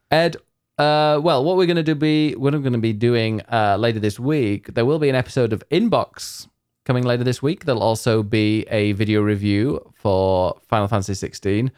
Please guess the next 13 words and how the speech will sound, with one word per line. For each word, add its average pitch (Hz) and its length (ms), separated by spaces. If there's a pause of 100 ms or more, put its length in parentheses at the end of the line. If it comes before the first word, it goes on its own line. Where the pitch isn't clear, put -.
(320)
We've 110 120
also 113 180
got 110 140
a 104 120
spoiler 143 480
cast, 113 300
Final 131 180
Fantasy 131 260
sixteen 120 340
spoiler 143 360
cast 170 200
coming 170 200
out, 170 220